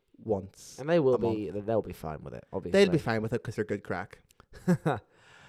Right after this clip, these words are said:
Speaker 2: Oh, no. Thing is, though, the, the thought of it, horrible now, but thirty years down the line, it's just gonna be part of the routine, isn't it?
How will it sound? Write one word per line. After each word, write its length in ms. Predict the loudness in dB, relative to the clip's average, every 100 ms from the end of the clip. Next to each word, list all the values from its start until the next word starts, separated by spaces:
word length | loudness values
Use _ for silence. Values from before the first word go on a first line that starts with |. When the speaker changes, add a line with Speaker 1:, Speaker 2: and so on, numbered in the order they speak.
| -20 _ 4
Speaker 2:
Oh, 580 | 8 8 8 8 8 6
no. 600 | 2 2 4 4 4 0 -8 -16 -16 -18 -20 -20 -20 _ _ _ _ _ _ _ _ _ _ _ _ -20 _ _
Thing 140 | 8 10
is, 100 | 10
though, 240 | 6 2 -2 _ _ _ _ _ _ _ _ _ _ _ 10
the, 140 | 10
the 140 | 10 6
thought 320 | 12 12 12
of 80 | 8
it, 200 | 4 0 _ _ _ _ _
horrible 360 | 6 10 10 6
now, 320 | 0 -2 -8 -16 _ _ _ _ _ _ _
but 180 | -6 6
thirty 240 | 8 8
years 180 | 8 6
down 220 | 6 2
the 80 | 4
line, 240 | 4 2 -2
it's 100 | -6
just 160 | -6
gonna 100 | -4
be 80 | -4
part 180 | -2 -2
of 60 |
the 60 | -4 -8
routine, 360 | -2 0 0
isn't 140 | -2
it? 80 | -8